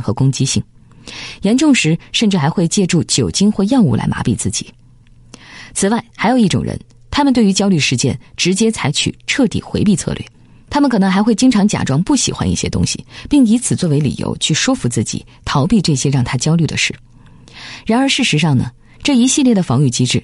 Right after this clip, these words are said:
都是自欺欺人的，在真正对抗和缓解焦虑上根本没有什么用。对于神经征患者来说，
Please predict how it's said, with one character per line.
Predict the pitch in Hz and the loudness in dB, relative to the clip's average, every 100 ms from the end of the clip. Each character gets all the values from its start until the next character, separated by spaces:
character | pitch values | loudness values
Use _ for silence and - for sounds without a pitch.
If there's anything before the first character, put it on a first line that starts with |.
| - | -2
都 | - | 0
是 | 220 160 | 0 0
自 | - | -2
欺 | 131 - | -2 -2
欺 | 120 135 | -2 0
人 | 117 50 | -2 -2
的， | - - _ - - | -8 -16 _ -20 -12
在 | - 208 | -4 0
真 | 196 247 | 2 2
正 | 247 202 | 4 2
对 | 214 156 | 2 0
抗 | - 151 | 0 -2
和 | - | -2
缓 | - 117 | -2 0
解 | 113 | 0
焦 | - 147 | 0 2
虑 | 135 | 2
上 | 123 - - - | 0 -4 -6 -2
根 | 151 156 | 0 0
本 | - | 0
没 | - | 0
有 | 104 | 0
什 | - - | -2 -4
么 | |
用。 | - - _ _ - _ _ - - - - - - - | -4 -6 _ _ -20 _ _ -20 -20 -20 -20 -20 -20 -8
对 | - 285 | 0 2
于 | |
神 | 277 226 | 4 4
经 | 240 | 4
征 | 240 247 | 4 4
患 | 233 | 2
者 | 151 | 0
来 | 85 104 | 0 -2
说， | - 120 | 0 0